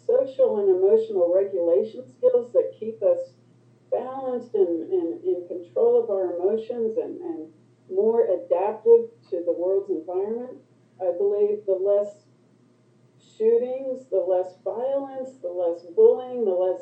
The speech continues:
everything like you're experiencing in Cincinnati today, we have to get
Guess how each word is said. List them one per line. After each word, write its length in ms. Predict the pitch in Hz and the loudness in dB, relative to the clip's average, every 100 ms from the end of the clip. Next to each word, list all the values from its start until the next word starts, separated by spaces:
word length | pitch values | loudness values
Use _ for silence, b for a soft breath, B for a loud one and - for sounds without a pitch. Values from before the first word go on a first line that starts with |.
| - | -2
everything 480 | 220 247 - 208 190 | 2 2 0 0 0
like 120 | 170 - | 0 -2
you're 160 | 392 | -2
experiencing 640 | 339 - 269 196 - 370 349 | -4 -10 -4 -2 -2 -6 -8
in 200 | - - | -10 -12
Cincinnati 580 | 392 - 370 180 170 | -12 -8 -4 -4 -4
today, 580 | 165 151 190 247 196 160 - b b b - | -6 -6 -6 -6 -6 -8 -12 b b b -4
we 260 | 208 214 - 208 | -2 -2 -6 -10
have 300 | 233 262 - _ | -8 -8 -14 _
to 80 | - - | -16 -6
get 280 | 190 185 - | -2 -2 -6